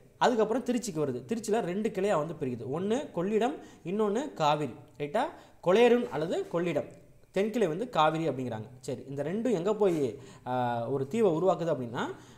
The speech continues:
ஆ, ஸ்ரீரங்கம் பக்கத்துல ஒரு தீவை வந்து உருவாக்குது. அதாவது ஸ்ரீரங்கம் தீவு வந்து உருவாக்குது. சரியா? ஒரு பதினாறு கிலோமீட்டர் தள்ளி போயிட்டு. சரி, அடுத்ததாக கிராண்ட் அணைக்கட் அல்லது கல்லணை அப்படிங்கிற க-, அணை வந்து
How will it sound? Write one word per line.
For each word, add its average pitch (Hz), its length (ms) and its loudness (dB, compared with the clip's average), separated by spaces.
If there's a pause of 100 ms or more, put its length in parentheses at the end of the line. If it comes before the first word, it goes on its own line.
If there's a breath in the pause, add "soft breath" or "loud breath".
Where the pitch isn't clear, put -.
(120 loud breath)
ஆ, 120 200 -6
ஸ்ரீரங்கம் 226 500 0
பக்கத்துல 151 340 -2
ஒரு 135 380 -2
தீவை 196 180 2
வந்து 151 180 -2
உருவாக்குது. 123 280 -2
அதாவது 151 180 0
ஸ்ரீரங்கம் 220 460 -2
தீவு 151 180 -4
வந்து 139 280 -4
உருவாக்குது. 131 300 -4 (200)
சரியா? 165 320 -6
ஒரு 139 200 -8
பதினாறு 151 340 -2
கிலோமீட்டர் 165 400 -4
தள்ளி 139 240 -4
போயிட்டு. 120 320 -10 (280)
சரி, 110 240 -10 (480 loud breath)
அடுத்ததாக 127 600 0 (760 loud breath)
கிராண்ட் 185 320 4
அணைக்கட் 160 420 -2
அல்லது 143 280 0
கல்லணை 180 480 2
அப்படிங்கிற 131 420 -4
க-, - 100 -14
அணை 147 280 -4
வந்து 151 360 -2